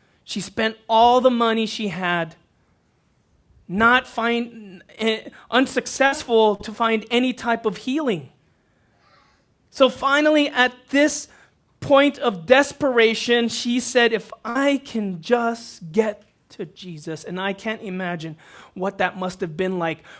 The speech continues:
where there's hundreds of people around you and you are crawling on your knees in filth and dirt, just thinking to yourself, "If I can get to Jesus, I will be healed."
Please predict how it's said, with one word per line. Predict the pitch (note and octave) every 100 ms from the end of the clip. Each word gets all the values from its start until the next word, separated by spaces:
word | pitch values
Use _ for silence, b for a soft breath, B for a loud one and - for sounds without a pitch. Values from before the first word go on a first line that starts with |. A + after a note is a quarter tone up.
| -
where | G3 G3
there's | F#3 F#3+ F#3 b b
hundreds | - C4+ B3+ A#3+ G3
of | G#3
people | - A#3+ A#3+ A#3
around | G3+ G3 G#3 G#3+ F3+
you | F#3+ F#3 B
and | - A3+
you | B3 C4+
are | A3 G3+
crawling | - - B3+ C4+ C4 G#3+ F3 - _
on | C#4 D#4 E4+ D4+
your | C4+ A3+
knees | G#3 G#3 B3 C#4+ C4+ F#3 C3+ A2+ - - - _ _ _ _ _ _ -
in | B3
filth | A3 - D4+ D#4+ D4+ -
and | A3 A#3 G#3+ D#3+
dirt, | C4 E4 A3+ - - _ _ _ _ _ _ _ _
just | - E4 -
thinking | E4+ E4 D#4+ D4+
to | D4
yourself, | C4+ C#4+ C4
"If | A#3+ D#4
I | E4
can | E4 C4
get | G3+ D#4 D#4
to | - A#3
Jesus, | D#3+ E3+ D#4 F4+ A#3+ G#3 F#3 F#3 b b b -
I | G3 F#3+ G3 F#3+
will | F3+ E3+ E3+
be | D#3 D#3+ D#3+
healed." | C#3+ - B2 A2 - -